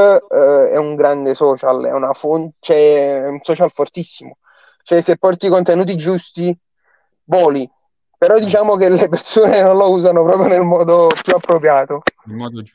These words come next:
Speaker 1: Perché su
Speaker 2: vero.
Speaker 1: TikTok, appunto, non vediamo solo i contenuti valorizzati delle persone di ciò che vogliono fare, ma troviamo anche molte cose, cioè, diciamo che fanno anche ridere a volte.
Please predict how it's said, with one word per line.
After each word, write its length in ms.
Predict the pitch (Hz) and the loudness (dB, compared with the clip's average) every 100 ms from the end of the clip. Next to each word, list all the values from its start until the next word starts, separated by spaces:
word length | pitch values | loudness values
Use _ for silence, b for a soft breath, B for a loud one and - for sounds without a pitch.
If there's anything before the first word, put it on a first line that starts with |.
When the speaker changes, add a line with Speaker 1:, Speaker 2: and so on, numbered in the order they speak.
| 156 | -4
Speaker 1:
Perché 180 | 151 | -2
su 100 | 170 | -4
Speaker 2:
vero. 120 | 175 190 | -4 -16
Speaker 1:
TikTok, 360 | - 196 180 180 | -2 -2 0 -2
appunto, 360 | 165 180 175 | -2 -2 0
non 140 | 170 196 | 0 0
vediamo 340 | 185 180 160 | 0 0 -2
solo 220 | 147 160 | -2 -4
i 40 | 156 | -2
contenuti 680 | 156 160 - 156 160 151 160 | -2 -4 -6 -6 -6 -10 -2
valorizzati 1040 | 147 151 147 139 139 170 147 131 139 135 _ _ _ _ _ | 0 2 -2 -4 -2 2 2 0 -8 -20 _ _ _ _ _
delle 200 | - 160 151 | -4 0 0
persone 380 | 156 - 180 | -2 -2 -2
di 80 | 180 | -2
ciò 180 | - 170 | -2 -2
che 100 | 156 | -2
vogliono 360 | 147 143 156 185 | -4 -2 -2 0
fare, 300 | 170 151 139 | 2 2 2
ma 140 | 139 | 0
troviamo 320 | 135 135 123 | 0 -2 -2
anche 240 | 143 151 160 | -6 -6 -6
molte 360 | 165 156 160 | -4 -2 -2
cose, 1000 | 151 151 147 151 147 143 139 135 65 - _ _ _ _ _ _ | 2 0 0 -2 -2 -2 -2 -4 -8 -12 _ _ _ _ _ _
cioè, 180 | - 202 | -2 -2
diciamo 360 | 214 214 196 | 0 0 0
che 100 | 175 | -2
fanno 300 | 170 185 180 | -2 -2 0
anche 260 | 214 240 269 | 0 2 0
ridere 360 | 208 160 151 151 | 0 0 0 2
a 40 | |
volte. 540 | 147 147 131 135 131 | 0 -2 -2 -6 -16